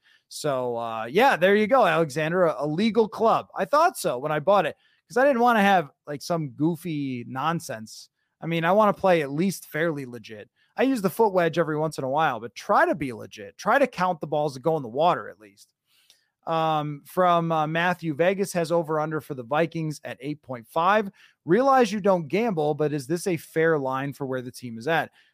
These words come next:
I think there's a, there's a growing excitement around the team that you can sort of feel on a daily basis. And that might change, but it, at least that's been my impression so far. There's just a,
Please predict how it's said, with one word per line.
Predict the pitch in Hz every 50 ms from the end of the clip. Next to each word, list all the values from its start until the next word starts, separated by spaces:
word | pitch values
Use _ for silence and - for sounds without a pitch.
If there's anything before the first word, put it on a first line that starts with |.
| _ _ -
I | 190 220
think | 269 302 285
there's | 381 349 320 285 226
a, | 247 214 196 190 175 170 165 160 - -
there's | 180 175 170 160
a | 175
growing | 160 135 147 151 156 180 196 220 233 240 247 240 240 233 233 226 226 226 - - _ _ _ _ _ _ _ _ _ _ _ _ _ _ _ -
excitement | 156 - - - - - - - 208 202 208 233 254 240 - 202 214 233 226 226
around | 220 214 208 202 202 202 196
the | 185
team | - - 175 151 135 131 143 156 165 165 _ -
that | 147 147
you | 147 147
can | 160 143
sort | - - 185 185 180
of | -
feel | - - - 180 147 101 - _ _ _ _ -
on | - 135 139
a | 139
daily | 135 156 156 156 156 151
basis. | 139 123 113 107 - - - _ - - - - _ _ _ _ _ _ _ _ _ _ _ _ -
And | 123 131
that | 139 143
might | 151 156 160 165 151 - _ _ _ _ -
change, | - 160 131 131 151 180 165 143
but | 139 156 147 147 131 _ _ -
it, | 143 143 139 - _ _ _ _
at | - 143 139 131
least | 165 196 208 - -
that's | 202 190 185 -
been | - 196 185 175
my | 170 160
impression | 160 156 - - - 180 175 - - 175 156
so | - - 147
far. | 135 - 113 - - - _ _ _ _ _ _ _ _ -
There's | 151 156 151 131 -
just | - 190 202 190 - 170
a, | 147 127